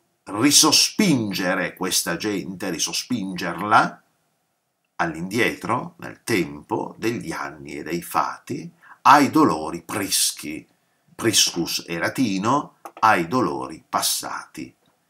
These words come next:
Una gente invece che è tutta libera. Notate, eh, c'è qui un'antitesi, una forte antitesi.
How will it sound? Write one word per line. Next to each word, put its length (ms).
Una 200
gente 340
invece 1000
che 240
è 80
tutta 340
libera. 600
Notate, 760
eh, 380
c'è 520
qui 220
un'antitesi, 760
una 160
forte 400
antitesi. 720